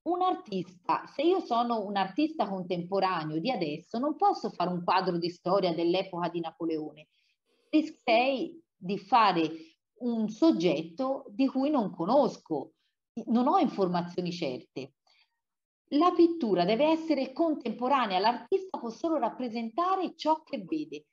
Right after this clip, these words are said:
Quindi nel periodo realista, capirete, è bandita tutta la religione, tutto quello che è legato all'aspetto religioso. La religione, logicamente, o quello che è soprannaturale, eh, non può essere rappresentato dai pittori realisti.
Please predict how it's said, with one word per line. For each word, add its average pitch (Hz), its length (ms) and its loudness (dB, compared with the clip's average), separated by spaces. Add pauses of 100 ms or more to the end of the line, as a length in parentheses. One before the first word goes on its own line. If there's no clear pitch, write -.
(140)
Quindi 285 520 2
nel 202 240 -6
periodo 190 500 -2
realista, 190 760 -4 (120)
capirete, 202 540 -4
è 196 40 -6
bandita 220 560 2
tutta 330 320 -2
la 170 120 0
religione, 170 680 -2 (260)
tutto 370 300 2
quello 254 380 2
che 196 100 -2
è 214 100 2
legato 196 540 0
all'aspetto 175 680 -2
religioso. 180 800 -4
La 185 140 -4
religione, 190 560 -4
logicamente, 165 920 -6 (300)
o - 180 -6
quello 220 380 2
che 185 220 2
è 285 100 -2
soprannaturale, 175 1200 -4 (360)
eh, 175 220 -12
non 185 220 -4
può 196 160 0
essere 190 320 -2
rappresentato 254 640 -4
dai 240 180 -2
pittori 214 460 -2
realisti. 170 760 -4